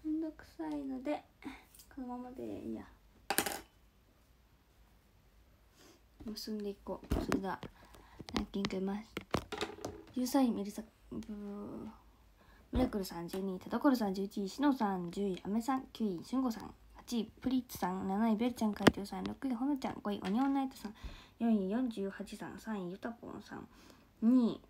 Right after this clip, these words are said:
これなんていうのかな？ディアムの。ありがとうございます。一位、綿棒さん。ありがとうございま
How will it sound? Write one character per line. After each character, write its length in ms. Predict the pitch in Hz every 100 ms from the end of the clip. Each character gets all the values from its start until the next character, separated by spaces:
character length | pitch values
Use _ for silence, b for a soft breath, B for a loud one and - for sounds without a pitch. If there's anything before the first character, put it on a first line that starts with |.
| - -
こ 80 |
れ 60 | 233
な 140 | 226
ん 80 | 240
て 120 | 220
い 60 | 180
う 60 | 170
の 60 |
か 340 | - 190 196 196
な？ 300 | 208 247 233
デ 120 | 214
ィ 120 | 220
ア 40 | 214
ム 220 | 240 240
の。 720 | 233 240 240 247 240 240 240 262 b b b -
あ 60 |
り 80 | 196
が 60 | 190
と 100 | 170
う 40 |
ご 40 |
ざ 60 | 175
い 40 |
ま 100 | 180
す。 140 | 190 -
一 300 | 180 - 190
位、 60 | 170
綿 280 | 185 208 196 175 - -
棒 240 | 180 156 - -
さ 160 | -
ん。 40 | -
あ 20 | - - B B B B - - - - 240
り 80 | 269
が 60 |
と 80 | 262
う 40 |
ご 100 | 262
ざ 100 | 262
い 60 | 262
ま 140 | 269